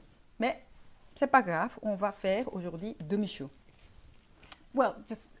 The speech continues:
Speaker 2: briefly, I will tell it in English. We're going to make half of the, uh, one cabbage. Actually, in Belgium, uh, the Napa cabbages that you find are much smaller than the ones <laughs>
Speaker 1: Mm.
Speaker 2: that we find in Korea.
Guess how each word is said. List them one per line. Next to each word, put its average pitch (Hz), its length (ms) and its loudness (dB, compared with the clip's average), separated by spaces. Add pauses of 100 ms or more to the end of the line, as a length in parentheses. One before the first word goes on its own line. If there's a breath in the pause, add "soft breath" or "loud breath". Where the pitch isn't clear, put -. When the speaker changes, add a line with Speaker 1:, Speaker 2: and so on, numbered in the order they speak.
(240)
Speaker 2:
briefly, 262 320 2
I 202 140 8
will 196 160 -2
tell 202 200 0
it 202 100 -2
in 196 100 0
English. 254 360 2 (220 loud breath)
We're 302 160 6
going 320 260 8
to 302 100 4
make 285 480 4 (100)
half 311 420 6
of 240 300 2
the, 240 200 6 (300)
uh, 202 300 2
one 254 320 10
cabbage. 185 480 4
Actually, 254 480 6
in 254 100 10
Belgium, 254 380 6
uh, 208 560 2
the 208 100 2
Napa 240 300 4
cabbages 233 380 0
that 214 160 0
you 214 120 0
find 247 520 2 (240 loud breath)
are 220 240 8
much 262 240 6
smaller 247 520 6
than 214 300 2
the 208 60 4
ones 226 340 4
<laughs> 214 220 -2
Speaker 1:
Mm. 226 240 0
Speaker 2:
that 214 180 4
we 226 140 2
find 214 300 4
in 214 120 2
Korea. 220 420 4